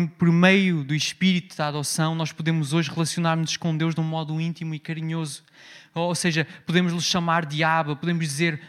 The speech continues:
"Meu Pai." Uma maneira de uma criança se dirigir ao seu pai, não é?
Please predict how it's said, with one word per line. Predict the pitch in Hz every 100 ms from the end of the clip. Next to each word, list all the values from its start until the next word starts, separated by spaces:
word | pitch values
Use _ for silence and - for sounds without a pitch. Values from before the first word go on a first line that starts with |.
| -
"Meu | 160 170 180
Pai." | - 156 143 135 123 - _ _ _ _ _ _ _ _ _ _ _ _ _ _ _ _ _ _ _ _ _ _ _ _ _ -
Uma | 147 147
maneira | 147 160 165
de | 151
uma | 156
criança | 151 151 156 147
se | 139
dirigir | 139 131 123 135
ao | 135
seu | - 139
pai, | - 131 131
não | 123
é? | 127